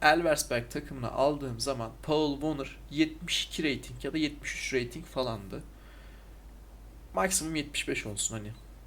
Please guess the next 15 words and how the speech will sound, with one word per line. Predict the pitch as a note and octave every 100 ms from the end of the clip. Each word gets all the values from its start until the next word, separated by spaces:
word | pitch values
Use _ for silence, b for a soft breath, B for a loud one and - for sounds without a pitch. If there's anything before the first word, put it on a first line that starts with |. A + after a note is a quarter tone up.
| -
e, | A2 G#2
yanlış | A#2 A#2+ A#2+ -
bir |
şey | -
söylemek | A#2 A#2 A2+ A2 A2+
istemiyorum. | - - G#2+ G#2 - - - B B B B B B -
Bakın | F3 - A#2+
on | F3+ F#3
sekiz | F#3+ D#3+ D3+
yaşında | D3+ D#3 D3 C#3+
şu | - D3+
an |
seksen | D3+ - C3 - C#3+
sekize | - C#3+ D3 E3
geldi | C#3 G#2+ G#2+ C3+